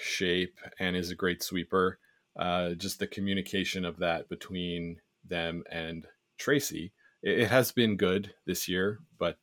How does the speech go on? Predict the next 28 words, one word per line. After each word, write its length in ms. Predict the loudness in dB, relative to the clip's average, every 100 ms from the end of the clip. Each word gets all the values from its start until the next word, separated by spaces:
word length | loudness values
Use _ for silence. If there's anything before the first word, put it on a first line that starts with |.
| 0
uh, 140 | 2
we'll 100 | 2
see 160 | 0 -2
if 80 | -2
there's 160 | -2
any 280 | -2 -2 -4 -6
small 320 | -4 -2 -2
hiccups. 600 | -2 -2 -2 -2 -6 -6 _ _ _ -4
Uh, 100 | -2
I 60 | 2
don't 200 | 2 2
anticipate 540 | 0 -4 -4 0 0
any. 260 | 0 -2 -2
So, 380 | -4 -2 -2 -4 _ _ -20 _
uh, 260 | 0 2 2
this 280 | 0 -2 -4
is 160 | -4
a 40 | -4
team 360 | -2 0 2
that, 240 | 2 0 -2 -2
uh, 440 | 0 2 0 0
like 160 | -2 -2
you 60 | 0
said, 320 | 4 4 4
if 140 | -2 -2
Rachel 280 | 0 0
Homan's 360 | 0 2 0 -2
playing 460 | 0 0 0 -2